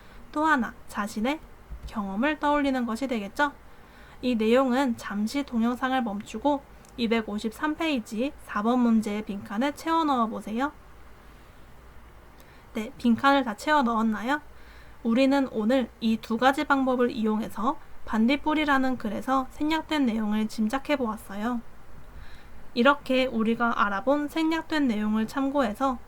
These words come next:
반딧불이 글의 내용과 어울리는 그림을 그려봅시다. 반딧불이를 관찰할 때 주의해야 할 점을 적어도 좋고, 반딧불이가 있는 풍경을 묘사해도 괜찮고,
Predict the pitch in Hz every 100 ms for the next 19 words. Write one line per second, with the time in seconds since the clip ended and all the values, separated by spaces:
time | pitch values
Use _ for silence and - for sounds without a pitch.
0 | - - - - 220 226 277 - 294 285
1 | 277 240 233 220 214 208 208 254 269 -
2 | 220 247 269 262 247 226 208 233 294 -
3 | 233 233 220 - 208 208 - - - -
4 | - - - - 226 233 294 311 302 285
5 | 277 240 208 226 240 214 220 233 226 -
6 | 220 226 262 262 269 254 247 233 233 226
7 | 202 208 247 208 - - 294 277 - -
8 | - - - - 226 240 262 269 247 240
9 | 240 208 208 214 214 339 339 349 330 320
10 | 294 - 214 233 226 233 262 214 226 226
11 | -